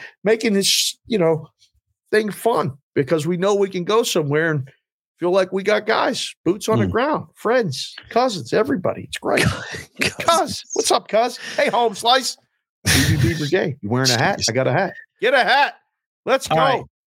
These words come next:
Speaker 2: This is, this is our, our, our gambling portion of the show. Census survey comes out that New York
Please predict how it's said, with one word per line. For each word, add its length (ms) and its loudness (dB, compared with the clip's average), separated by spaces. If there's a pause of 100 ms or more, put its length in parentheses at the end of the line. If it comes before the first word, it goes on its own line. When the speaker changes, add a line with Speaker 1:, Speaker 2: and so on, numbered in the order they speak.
(140)
Speaker 2:
This 280 0
is, 180 0
this 220 2
is 240 2
our, 280 0 (180)
our, 300 2
our 80 2
gambling 440 2
portion 320 0
of 60 2
the 60 0
show. 400 2 (720)
Census 460 0
survey 300 2
comes 280 0
out 200 2
that 120 -4
New 160 0
York 440 2